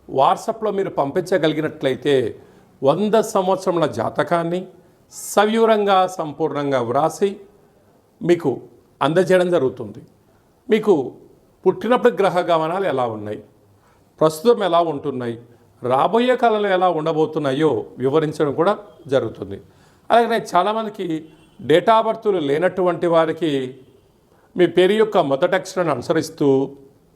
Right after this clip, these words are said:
రాశి యొక్క స్థితిగతులను తెలియచేస్తూ, రమణ శాస్త్రం ద్వారా, అనగా గవళ ద్వారా, కాళభైరవ ఉపాసన చేత భూత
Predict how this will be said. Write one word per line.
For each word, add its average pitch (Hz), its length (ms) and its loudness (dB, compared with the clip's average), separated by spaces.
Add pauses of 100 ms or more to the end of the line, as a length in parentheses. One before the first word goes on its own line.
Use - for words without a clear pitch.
(960)
రాశి 170 400 2
యొక్క 220 220 2
స్థితిగతులను 175 640 0
తెలియచేస్తూ, 131 1000 -2 (640)
రమణ 175 480 2
శాస్త్రం 190 580 -2
ద్వారా, 143 320 0 (100)
అనగా 135 460 -2 (1120)
గవళ 170 280 4
ద్వారా, 147 520 0 (840)
కాళభైరవ 180 760 2
ఉపాసన 165 760 0 (100)
చేత 156 320 0 (720)
భూత 175 500 2